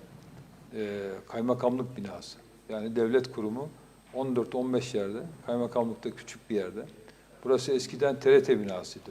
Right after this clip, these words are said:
Ben Ümraniye'de doğduğum için biliyorum. T R T binasını kaymakamlık yapılmış. Bizim üst katımızda müsaitti belediyemizin. Orayı aldık kaymakam beyle de görüştük, vali beyle de.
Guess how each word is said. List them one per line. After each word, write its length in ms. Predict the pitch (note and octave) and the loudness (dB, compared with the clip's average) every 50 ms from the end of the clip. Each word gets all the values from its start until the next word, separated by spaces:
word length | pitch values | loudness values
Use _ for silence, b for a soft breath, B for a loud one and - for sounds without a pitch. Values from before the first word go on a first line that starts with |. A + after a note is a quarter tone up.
| F2 | -6
Ben 100 | A2 A2+ | -4 -4
Ümraniye'de 600 | A2+ A#2 A#2 B2 B2 B2+ B2+ B2 B2 A#2+ A#2+ A2 | -2 -2 -2 2 2 4 4 4 2 0 0 0
doğduğum 340 | A2+ A2+ A2+ A2+ C3 D3+ C#3+ | 2 2 2 2 0 -2 -4
için 280 | B2 B2 - A#2 A2 G#2 | -6 -6 -6 -6 -6 -4
biliyorum. 360 | A2 A#2 C3 B2 A2+ B2+ E3 - - B B B B B B B B B B _ - | 0 4 4 4 4 2 -2 -8 -16 B B B B B B B B B B _ -2
T 140 | - B2+ | 2 6
R 120 | C#3+ D3 - | 8 8 8
T 160 | - B2+ A2 | 6 4 2
binasını 600 | A2+ A#2 B2 A#2+ A2+ G#2 - - B2+ C3+ E3 F#3+ - - - - - - - - - | 4 4 4 4 4 2 0 -6 -6 -6 -8 -10 -12 -16 -20 -20 -20 -20 -20 -16 -2
kaymakamlık 640 | - D3 D#3 D#3 D3 - D3+ C#3+ C#3+ C#3+ A#2+ - | 0 2 4 4 4 6 4 4 4 4 0 0
yapılmış. 540 | A#2+ G2+ - - F#2+ F#2+ A2+ C#3 - - - - - - - _ _ - _ _ - | -2 -2 -2 -6 -10 -10 -10 -10 -12 -16 -20 -20 -20 -20 -20 _ _ -20 _ _ -12
Bizim 320 | C3 B2+ C#3 D#3 D3+ C3+ B2+ - | -8 -4 -4 -4 -4 -4 -8 -10
üst 200 | - D#3 - - | -10 -12 -10 2
katımızda 540 | - C#3+ C3+ C#3 C#3+ C#3 C3+ B2+ A#2+ C3 C3 | 4 4 4 4 0 -2 -2 -2 0 0 0
müsaitti 680 | B2 B2 B2+ B2+ - B2+ B2+ C3 B2+ B2 - - G2 F2+ | 0 0 -4 0 4 6 6 6 4 0 -6 -10 -8 -6
belediyemizin. 600 | G#2+ G2+ G2+ G2+ G2 G2+ G2 G2 G#2 G#2 D3 D3 | -6 -4 -4 -4 -6 -6 -8 -8 -10 -10 -10 -12
Orayı 360 | D#3+ D#3 C#3+ C#3 C3+ B2+ B2 | -6 -2 4 6 6 6 6
aldık 360 | B2+ C#3 C3+ C3+ C#3 C#3+ C#3 - | 6 6 4 4 4 0 -4 -4
kaymakam 440 | - A2+ G#2 G2+ G2+ - - G#2 G2 G2 F#2+ | -4 -4 -4 -4 -6 -10 -12 -12 -12 -8 -4
beyle 260 | G#2+ G#2+ G2+ G2+ F#2+ | -2 -2 -2 -2 -4
de 80 | G2+ G2+ | -8 -4
görüştük, 460 | G2 A#2+ C3 B2 A#2+ B2+ - - - - | 0 2 2 2 0 -4 -10 -14 -14 -10
vali 300 | - G2+ G#2+ A2 G#2+ G#2 | -8 -4 -4 -4 -4 -4
beyle 320 | G2+ G2 F#2+ F#2+ F#2+ G#2 A2+ | -4 -6 -6 -8 -10 -10 -10
de. 100 | C#3+ | -10